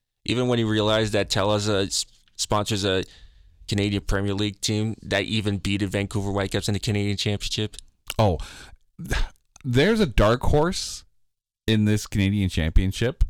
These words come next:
Speaker 2: that, I'm not gonna lie, I could easily see making it to at least the semifinals, if maybe not the finals.
Speaker 1: Yeah, um, I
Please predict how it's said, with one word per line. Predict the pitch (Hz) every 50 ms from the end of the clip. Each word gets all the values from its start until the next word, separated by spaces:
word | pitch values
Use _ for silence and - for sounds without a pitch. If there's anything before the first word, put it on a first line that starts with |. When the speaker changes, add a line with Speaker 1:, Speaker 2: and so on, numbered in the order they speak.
| - - - - - _ _ _ -
Speaker 2:
that, | 92 85 87 92 87 82 82 82 80 80 80 80 - - - - _ _ _ _ _ _ -
I'm | 92 107
not | 120 139 147
gonna | 151 143 123
lie, | 104 90 85 76 71 71 73 76 85 98 123 143 170 180 - _ _ _ _ _ _ _ _ _ _ _ _ _ _ _ _ _ _ _ _ _
I | - 92 104
could | 104 - 113 104 -
easily | - 127 117 117 120 127 131 131 117 110 104 95
see | - - - 90 82 82 87 113 131 165 160 - - _ _ _ _ _ _ _
making | - 92 98 104 - - 104
it | 98 90
to | - - 98 92 90 64 -
at | 76 71 - 92
least | 101 110 120 131 -
the | -
semifinals, | 120 - - 101 98 107 104 - 101 82 82 87 87 92 117 151 175 185 - - - _ _ _ _ _ _ _
if | - 98 85 90
maybe | 87 85 85 78
not | 80 87 80 -
the | - -
finals. | - 78 76 76 76 67 - - - - - - - - _ _ _ _ _ _ _ _ _ _ _ _ _ _ _ _ _ _
Speaker 1:
Yeah, | - - 110 101
um, | 92 - 107 104 104 104 - - - - - _ _ _ _ _ _ _ _ _ _ _ _ _ _ _ _ _ _ _ _ _ -
I | 139 131 127 131 131 131 131 131 127 -